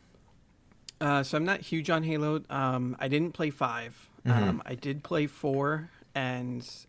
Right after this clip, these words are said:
Speaker 1: I think I might be in the minority when I say that I actually liked the campaign in, in Halo four.
Speaker 2: Yeah.
Speaker 1: Um, I, I th-, I think it wasn't super well received. I enjoyed it,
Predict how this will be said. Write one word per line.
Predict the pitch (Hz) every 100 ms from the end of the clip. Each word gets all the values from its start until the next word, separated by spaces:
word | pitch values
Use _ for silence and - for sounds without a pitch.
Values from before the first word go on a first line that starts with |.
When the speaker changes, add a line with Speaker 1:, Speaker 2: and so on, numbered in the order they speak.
| -
Speaker 1:
I | 123
think | 143 143
I | 151
might | 139 135
be | 135 135
in | 131
the |
minority | 127 127 127 127 131 131
when | 135 131
I | 123
say | 123 143
that | 127 127
I | 123
actually | 123 - 127 120 - _ -
liked | 127 120 131 -
the | 151
campaign | - 147 139 147
in, | 143 143 147
in | - 151
Halo | 151 151
four. | 151 - 160 156 143
Speaker 2:
Yeah. | 113 87 - - -
Speaker 1:
Um, | 120 117 120 120 - _ - -
I, | 123
I | 117
th-, | 123 - -
I | 131
think | 147 131
it | 123
wasn't | 127 123 120
super | - -
well | 127 123 123
received. | 123 - 127 123 -
I | 156
enjoyed | 151 127 127 120
it, | 117 -